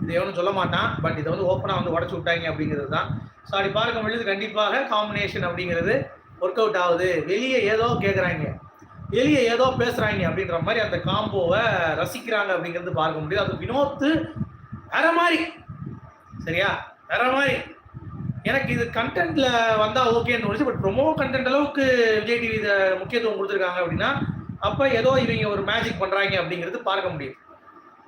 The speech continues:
ஓகேவா, அது வந்து மாற்று கருத்தே இல்ல. But எனக்கு இன்னொரு ஒரு டவுட் என்னன்னா, எவ்வளோ டாபிக் இருக்கு பேசுறதுக்கு. நம்ம ஸ்ரீதர் சொன்ன மாதிரி அவ்வளோ தூரம் வந்து பாத்தீங்கன்னா இருக்கு,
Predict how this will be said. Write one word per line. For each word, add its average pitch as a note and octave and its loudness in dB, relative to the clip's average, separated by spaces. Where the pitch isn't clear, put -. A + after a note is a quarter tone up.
ஓகேவா, D3+ 0
அது E3 0
வந்து F3 0
மாற்று G3+ -2
கருத்தே F3+ -2
இல்ல. E3 0
But E3+ -2
எனக்கு F3 -2
இன்னொரு C4+ 4
ஒரு G#3+ 4
டவுட் G#3+ 0
என்னன்னா, G3 0
எவ்வளோ G3 4
டாபிக் G#3+ 0
இருக்கு E3+ -4
பேசுறதுக்கு. D#3 -4
நம்ம E3+ -2
ஸ்ரீதர் A#3 0
சொன்ன F3 -2
மாதிரி F3 -2
அவ்வளோ C#4 2
தூரம் C#4 4
வந்து A3+ 0
பாத்தீங்கன்னா G3 0
இருக்கு, F3+ -2